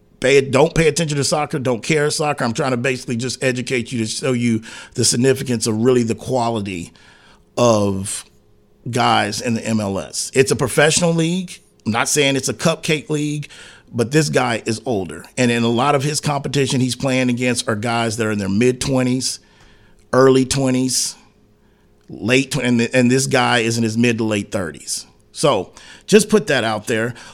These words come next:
Also, college. We got a lot of things shaking up in college. We're right around, uh, week one. I think, if I'm not mistaken, I think they did do away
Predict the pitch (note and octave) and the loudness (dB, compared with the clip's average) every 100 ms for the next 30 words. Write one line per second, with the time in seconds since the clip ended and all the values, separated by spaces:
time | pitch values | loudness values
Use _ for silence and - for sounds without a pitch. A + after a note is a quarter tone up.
0 | - E3+ G3 G3+ G3 D#3 - E3+ E3 D3+ | -2 2 4 4 4 2 4 2 2 2
1 | A2+ C3 D3+ D#3+ C#3+ D3 D#3+ D3 D#3+ D3+ | 0 2 2 2 2 4 2 0 -2 0
2 | C3+ - D3+ D3 C#3+ C#3 C#3+ C3 C3+ A2+ | -2 2 0 2 -2 0 -2 -2 0 0
3 | G#2 A#2+ B2 D3 D#3 D3 D3 D3 C#3+ B2+ | 0 0 2 2 2 2 2 0 -2 -2
4 | B2+ A#2+ A2+ C3 D3+ C3+ C#3 C#3+ D3 D#3 | 0 2 2 0 -2 0 0 2 0 -2
5 | - C4 G#3 D#3 A#3+ C#4+ A3 D3 - D3 | -2 0 0 2 2 4 2 0 0 -2
6 | C3+ C3+ F3 - A3 G3 D3 B2 C#3 C3+ | 0 -2 -2 -2 -2 0 0 0 0 0
7 | A#2+ B2 A#2+ A#2+ A#2 G2+ | 0 0 2 4 2 2